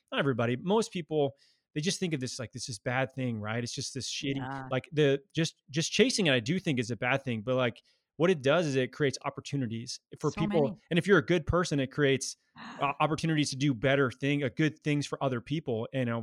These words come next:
Speaker 1: and I think that people like you should make as much money as, as possible because you're gonna do awesome stuff with it.
Speaker 2: <laughs> I appreciate you so much, Danny. I,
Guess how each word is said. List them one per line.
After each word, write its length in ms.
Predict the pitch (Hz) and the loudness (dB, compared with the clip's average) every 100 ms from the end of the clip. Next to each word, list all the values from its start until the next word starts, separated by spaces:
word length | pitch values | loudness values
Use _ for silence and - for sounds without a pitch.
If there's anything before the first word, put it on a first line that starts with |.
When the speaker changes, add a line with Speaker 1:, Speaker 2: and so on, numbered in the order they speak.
| - | -4
Speaker 1:
and 220 | 139 131 - | -2 0 0
I 100 | 139 | -2
think 240 | 170 160 | -2 -2
that 140 | 156 147 | -2 -2
people 180 | 147 | 0
like 180 | 135 123 - | 0 0 -2
you 260 | 135 214 | -4 -2
should 200 | 190 196 | -2 -2
make 180 | 180 180 | -2 -2
as 100 | 151 | -2
much 220 | 175 - | -4 -2
money 240 | 185 196 196 | -2 0 0
as, 220 | 165 - - | -2 -4 0
as 140 | 180 | 2
possible 500 | - 247 190 180 147 | 4 2 0 -2 0
because 320 | 135 156 165 | 0 0 2
you're 100 | 165 | 2
gonna 140 | 165 160 | 2 2
do 140 | 170 | 2
awesome 260 | 151 156 160 | 0 0 -4
stuff 240 | 233 220 | -8 -8
with 80 | 110 | -10
it. 100 | 104 _ _ _ | -14 _ _ _
Speaker 2:
<laughs> 240 | _ - | _ -18
I 560 | 208 208 208 190 - 175 | -16 -14 -16 -18 -12 -12
appreciate 480 | 156 175 160 160 | -10 -10 -8 -8
you 120 | 156 139 | -10 -10
so 240 | - 147 | -10 -8
much, 340 | 139 131 123 - | -8 -10 -12 -12
Danny. 180 | 135 | -10
I, 120 | 135 | -8